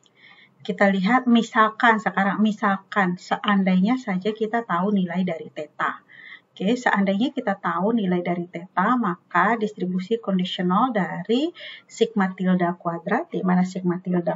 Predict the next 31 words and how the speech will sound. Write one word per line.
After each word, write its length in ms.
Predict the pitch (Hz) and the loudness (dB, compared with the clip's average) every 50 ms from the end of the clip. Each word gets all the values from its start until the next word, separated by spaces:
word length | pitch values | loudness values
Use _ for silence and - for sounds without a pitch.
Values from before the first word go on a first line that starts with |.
| - - | -6 -6
kuadrat 480 | - 170 165 - - 196 240 240 - | -6 -6 -6 -2 0 0 0 0 -2
ini 240 | 196 185 190 202 220 | -4 -2 0 0 0
adalah, 640 | - - 185 180 160 165 170 180 190 196 190 185 185 | -2 -2 -2 -2 -2 -2 0 0 0 0 0 -2 -4
em, 640 | 185 175 175 175 180 180 180 180 180 185 185 185 202 | -4 -4 -2 -2 -2 -2 -2 -2 -2 -2 -2 0 0
presisi, 640 | 190 185 185 - 196 185 - - 196 214 262 320 | 0 2 2 0 -2 -2 -2 -4 -2 -2 -2 -4
yaitu 400 | 285 220 185 175 185 185 185 - | -4 -6 -6 -4 -4 -6 -6 -8
satu 400 | 196 - - 190 185 - 196 185 | -12 -10 -10 -10 -6 -6 -6 -6
per 160 | - 185 180 185 | -4 -6 -6 -4
variansi. 800 | - 185 180 180 175 170 170 175 170 - - - 208 247 339 349 - - - - - - - - _ _ - | -2 -4 -4 -4 -4 -6 -8 -8 -10 -8 -4 -4 -4 -4 -4 -8 -14 -18 -20 -20 -20 -20 -20 -20 _ _ -4
Jadi, 560 | - 185 180 180 240 294 392 427 _ _ _ _ _ _ _ _ _ _ _ _ _ _ _ _ - - - _ _ | -2 -2 0 0 -2 -4 -6 -6 _ _ _ _ _ _ _ _ _ _ _ _ _ _ _ _ -20 -20 -20 _ _
di 160 | - 202 185 | -2 0 0
sini 320 | 185 185 220 220 247 - - | 2 2 2 0 0 0 -2
kita 240 | 247 - 262 269 | -4 -4 -4 -4
punya 560 | - 254 226 196 190 180 175 185 233 339 415 - - | -2 -4 0 2 4 4 4 4 2 0 -2 -6 -8
yang 160 | 202 185 190 | -4 -2 -2
di 80 | 190 185 | 0 -2
sini, 560 | 185 - 190 185 180 175 190 233 254 262 - | -2 -2 0 0 2 2 2 2 0 0 -2
gitu 160 | 208 196 - | -6 -4 -2
ya, 240 | 190 185 180 190 196 | 0 2 2 2 2
distribusi 560 | 202 196 - - 185 185 185 185 185 - 185 | 0 -2 -4 -4 -4 -2 -2 -4 -4 -4 -4
bersyarat 480 | 180 - 185 - - 196 226 320 359 359 | -4 -4 -4 -4 -2 0 0 0 0 -2
dari 480 | 208 202 185 180 180 180 185 185 185 185 185 | 0 0 2 2 0 0 0 0 0 0 0
tilde, 400 | - 202 208 220 214 180 175 175 | -2 0 2 2 2 2 0 0
eh, 220 | - 190 185 185 185 | 2 2 2 2 2
sigma 320 | - 247 - 247 226 190 | 0 -6 -6 -4 -4 -4
tilde 320 | 185 180 185 180 175 180 180 185 | -4 -2 -2 -2 0 -2 -2 -2
kuadrat 480 | - 175 175 180 - 196 220 247 240 208 | 0 0 0 0 0 0 0 0 0 0
bersyarat 480 | 180 185 - - 180 170 175 180 - - | -4 -4 -4 -8 -8 -6 -6 -6 -8 -6
theta 400 | - 180 185 - - 190 220 226 | -8 -8 -8 -6 -6 -4 -2 -2
dan 180 | 214 180 180 | -2 -2 -4
seterusnya 800 | 175 - _ - 175 175 175 - - - 180 180 185 220 285 | -4 -8 _ -14 -12 -10 -8 -8 -6 -4 -2 0 0 0 0